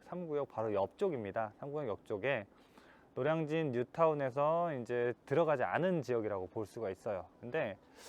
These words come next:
이쪽도, 어, 왜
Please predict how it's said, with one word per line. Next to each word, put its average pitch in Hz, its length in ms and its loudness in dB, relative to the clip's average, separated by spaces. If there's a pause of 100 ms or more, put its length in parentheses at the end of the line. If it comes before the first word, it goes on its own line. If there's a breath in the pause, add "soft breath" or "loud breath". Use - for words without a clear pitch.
(280 loud breath)
이쪽도, 160 720 2 (640 soft breath)
어, 143 560 -2
왜 214 640 0